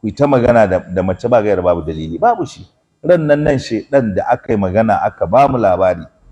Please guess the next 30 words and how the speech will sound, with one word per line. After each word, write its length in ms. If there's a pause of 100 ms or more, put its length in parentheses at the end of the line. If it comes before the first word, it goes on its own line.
(640)
ya 280
ce 220
wuri 420 (120)
uku 500 (640)
idan 480
ya 100
taso, 420
Annabi 320
Musa 320
fa 80
yake 240
gaya 220
ma, 140
ya 100
ce 140
wuri 440
uku 320
in 180
ka 160
tuna 380
da 140
ni, 260 (840)
to 100
ka 220
sha 200
ba 100
za 120
ka 120
halaka 360
ba. 120